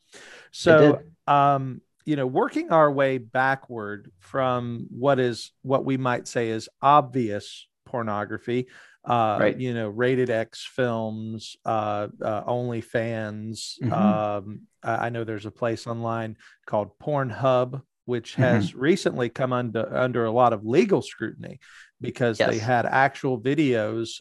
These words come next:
Speaker 2: uh, of people being raped, uh, of children being molested. And,
Speaker 1: Yep.
Speaker 2: and, and,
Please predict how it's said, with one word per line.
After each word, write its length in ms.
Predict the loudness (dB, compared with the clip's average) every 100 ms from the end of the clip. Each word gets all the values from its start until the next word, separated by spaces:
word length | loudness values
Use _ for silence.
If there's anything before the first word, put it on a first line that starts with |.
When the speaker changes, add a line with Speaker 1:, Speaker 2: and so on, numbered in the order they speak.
| -2
Speaker 2:
uh, 420 | 0 2 0 -2
of 260 | -2 -4 _
people 360 | -6 -4 -6 -4
being 560 | -2 -2 -2 -6 -8 _ -20 _ _
raped, 500 | -2 0 0 -4 _ -20 -20 _
uh, 260 | -6 -4 -4 -4
of 220 | -8 _
children 680 | -2 0 0 -2 -4 -6 -8 -4
being 320 | -2 -2 -4
molested. 800 | -2 0 0 -2 -6 -6 -6 -8
And, 420 | -4 -2 -4 -6 -2
Speaker 1:
Yep. 140 | -2
Speaker 2:
and, 240 | -4 -8 -10
and, 280 | -10 -10